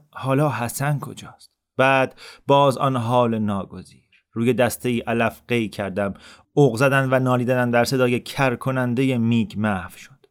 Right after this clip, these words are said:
بیست دقیقه بعد به پست بازرسی در ماهی پر رسیدیم.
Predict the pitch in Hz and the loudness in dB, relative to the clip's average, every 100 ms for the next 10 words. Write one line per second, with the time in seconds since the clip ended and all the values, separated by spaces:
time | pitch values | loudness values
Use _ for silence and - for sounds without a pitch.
0 | _ _ _ 127 135 - 131 120 127 107 | _ _ _ 0 0 2 0 2 0 4
1 | 131 127 - - - - 139 151 151 - | 4 4 0 -18 -8 -2 0 2 0 2
2 | 147 123 123 117 117 - 123 113 110 107 | 2 4 4 4 -2 -2 -2 0 0 -2
3 | 104 107 101 107 90 92 - 92 - | -2 -4 -6 -8 -8 -12 -16 -20 -20